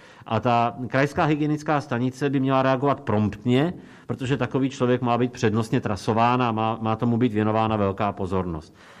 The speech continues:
A na tom je to celé založeno. Já teď komunikuji s dámami, s pány z krajských hygienických stanic, zapojujeme jim nové reportingy,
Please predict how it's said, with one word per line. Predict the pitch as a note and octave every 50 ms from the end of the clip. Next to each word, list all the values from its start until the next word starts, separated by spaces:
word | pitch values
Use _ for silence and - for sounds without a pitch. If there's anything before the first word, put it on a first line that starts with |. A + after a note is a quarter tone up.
| - -
A | A#2+
na | B2+ C3
tom | B2+ D3+ D3
je | D#3
to | D3+ D3+
celé | - - E3 E3 D#3+ C3+
založeno. | G#2 G#2+ A2+ B2+ C3 B2 D#3 D3 D3 D#3 D#3+ D#3 - - - - - - - _ _
Já | A#2+ B2 B2+
teď | - D3+ -
komunikuji | - D3+ C#3+ D3 D3+ D3+ D3 D#3+ D#3 D3+ D3+ D3+ D3 D3 C#3+ B2+ G#2 E2+
s | G2 F#2 F2+
dámami, | A#2+ A#2+ C3+ C#3+ D3 D3+ D3 C#3+ C#3+ C#3
s | C#3+
pány | - - B2 B2+ C3 C3+ C#3 C#3 C#3+ C#3 C#3
z | C3+ C#3
krajských | - C3+ B2+ B2+ B2 - D3+ C3+
hygienických | C3 B2+ C3+ C3+ C3 - - D3+ C3 B2+
stanic, | - - A#2+ A#2+ C3 C3 B2 A2
zapojujeme | A#2+ A#2 - D3 C3 B2+ B2+ B2+ B2+ B2+
jim | C3 C3 B2+
nové | B2 B2 B2 C3 C3
reportingy, | B2+ B2 A#2+ - C#3+ C#3 C3+ C3+ - C3+ C3 C3 B2 C3 C3 C3+